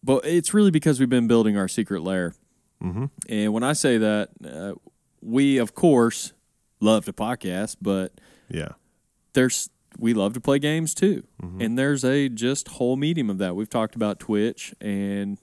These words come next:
Speaker 1: we thought, "Hey, how do we bring the tribe concept to playing games?"
Speaker 2: Right.
Speaker 1: And, uh, instead of being a guy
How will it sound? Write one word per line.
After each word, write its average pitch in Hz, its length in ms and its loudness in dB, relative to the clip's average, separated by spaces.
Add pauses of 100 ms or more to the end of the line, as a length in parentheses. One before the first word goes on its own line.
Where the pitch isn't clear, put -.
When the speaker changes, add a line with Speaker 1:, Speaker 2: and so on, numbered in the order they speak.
(160)
Speaker 1:
we 110 220 -2
thought, 104 320 -4
"Hey, 110 360 0
how 117 120 -2
do 123 60 -2
we 123 100 2
bring 113 240 -2
the 104 100 -2
tribe 107 300 -2
concept 101 640 -6 (420)
to 104 440 0
playing 113 340 -2
games?" 98 560 -2 (440)
Speaker 2:
Right. 87 200 -6
Speaker 1:
And, 101 560 -4 (480)
uh, - 60 -14 (340)
instead 117 420 0
of 101 320 -2
being 107 180 0
a 127 60 0
guy 110 400 0